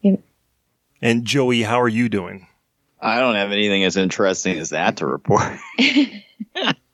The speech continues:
Speaker 3: I haven't been doing anything. Uh, just still going to the gym and working a lot.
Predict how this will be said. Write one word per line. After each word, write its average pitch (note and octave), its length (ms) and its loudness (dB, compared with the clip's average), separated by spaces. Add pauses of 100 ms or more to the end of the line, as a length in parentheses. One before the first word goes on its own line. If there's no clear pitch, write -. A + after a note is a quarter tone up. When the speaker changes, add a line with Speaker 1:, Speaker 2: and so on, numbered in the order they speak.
(1200)
Speaker 3:
I A2 120 4
haven't A2 220 -2
been G#2 140 2
doing F#2 340 2
anything. E2 480 -2
Uh, F2 140 4
just F#2 340 -2 (200)
still - 280 -2
going A2+ 200 2
to A#2+ 60 0
the A#2+ 40 2
gym A2+ 520 0 (760)
and D#2+ 200 2
working D#2 360 0
a A1+ 60 -2
lot. A1+ 340 0